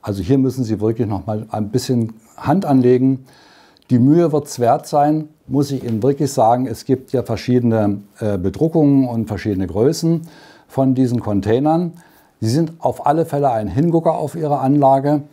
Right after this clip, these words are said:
Und bei uns bei Xtrain vierundzwanzig, ähm, auf dem Modellbahnportal bekommen Sie diese Port-, äh, diese Container bereits ab elf Euro fünfundneunzig das Stück. Sie können also gern bei uns noch mal ein bisschen auf den Seiten blättern, sich das ein oder andere angucken.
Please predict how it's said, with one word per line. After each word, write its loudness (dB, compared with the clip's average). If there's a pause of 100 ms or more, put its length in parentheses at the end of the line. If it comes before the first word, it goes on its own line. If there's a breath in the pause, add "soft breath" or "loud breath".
(220 soft breath)
Und -2
bei -2
uns -2
bei -6
Xtrain -4
vierundzwanzig, -2
ähm, -2
auf -6
dem -2
Modellbahnportal 0 (380 loud breath)
bekommen 0
Sie -2
diese -2
Port-, -10
äh, -2
diese 2
Container -2
bereits -2
ab -4
elf -2
Euro -4
fünfundneunzig -4 (180)
das -4
Stück. -6 (560 loud breath)
Sie 0
können -2
also -2
gern 2
bei 2
uns -6
noch -4
mal -2
ein -2
bisschen -4
auf -16
den -4
Seiten -4
blättern, 0
sich -6
das -6
ein -2
oder -4
andere -10
angucken. -2